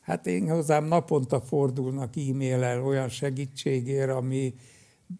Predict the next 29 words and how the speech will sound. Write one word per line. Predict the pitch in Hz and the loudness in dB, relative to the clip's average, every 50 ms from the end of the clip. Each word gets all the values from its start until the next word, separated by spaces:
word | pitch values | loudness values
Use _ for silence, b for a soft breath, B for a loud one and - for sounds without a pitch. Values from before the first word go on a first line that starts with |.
| _ _ | _ _
amit | - - 147 143 147 143 - - | -4 -2 0 0 0 -2 -4 -6
személyesen | - - 160 143 135 135 131 131 123 - 151 139 127 | 2 2 2 2 2 2 0 0 0 0 0 0 0
lehetett | 131 131 127 123 131 135 123 - | 2 0 0 0 -2 -4 -6 -4
volna | - 156 - 151 151 160 - | -4 -4 -4 -2 -4 -4 -6
csinálni. | - - 175 156 139 143 139 139 135 135 135 | -4 -4 -2 -2 0 0 2 2 2 0 0
Én | 131 131 | -2 0
évtizedeken | 143 139 127 107 - - 90 - 139 135 - - 139 131 120 | 0 0 -2 -2 -4 -8 -8 -6 -6 -6 -6 -6 -8 -8 -4
keresztül | 107 143 139 139 120 - - - 135 127 | -4 -4 -4 -2 -4 -6 -6 -8 -6 -2
ilyen | 135 131 127 131 | -2 -2 -2 -2
embereknek | 127 127 127 - 76 - - - - 156 - - | -4 -6 -6 -4 -4 -4 -4 -6 -8 -10 -10 -8
tudtam | - 165 156 - - - - 185 | -8 -10 -10 -8 -6 -6 -6 -6
segíteni. | - - - - 135 139 139 - - 180 175 165 - b b b b b b b b b b b b _ | -6 -8 -8 -8 -10 -10 -14 -14 -16 -16 -16 -18 -20 b b b b b b b b b b b b _
Most | 180 175 - - | -8 -8 -2 0
nem | 180 180 139 | 0 0 0
fogadom | - - 127 117 131 120 - 143 135 143 | -2 -4 -2 -2 -2 -4 -4 -4 -4 -2
el, | 143 135 135 143 156 - | 0 0 2 2 2 0
és | - 269 208 147 127 - | 0 -2 -2 -6 -6 -2
mindenkinek | - 190 139 131 139 131 123 147 143 131 - - | -2 -2 -2 0 -4 -4 -4 -4 -4 -6 -4 -4
megírom, | 147 139 127 120 127 131 135 135 143 165 254 | -6 -4 -2 -2 -2 -2 0 0 2 2 2
és | 233 151 - - | 0 0 -4 -4
mindenhol | 165 151 156 143 143 135 127 127 135 135 135 | -6 -6 -4 -4 -4 -4 -2 -2 -2 -2 -2
mondom | 131 131 135 123 120 113 - - 147 | -2 -2 -2 -2 -2 -4 -4 -4 -4
is, | 143 185 - - B B B B B B B B | -4 -6 -8 -10 B B B B B B B B
hogy | - 127 123 | -8 -2 0
egyéni | 196 196 160 135 165 156 147 147 147 143 - - - | 2 2 2 2 0 0 -2 0 -2 -2 -4 -4 -8
segítséget | - - - 139 131 127 139 139 - - 156 143 139 147 147 147 - | -6 -2 -2 -2 -2 -2 -8 -10 -6 -4 -4 -2 -2 -2 -4 -4 -4
nem | 165 139 127 110 | -6 -6 -6 -6
tudok | - - - - - - 160 | -6 -8 -8 -8 -8 -14 -14
vállalni. | 175 - 180 180 180 180 180 175 175 190 | -14 -14 -14 -16 -18 -18 -18 -20 -20 -20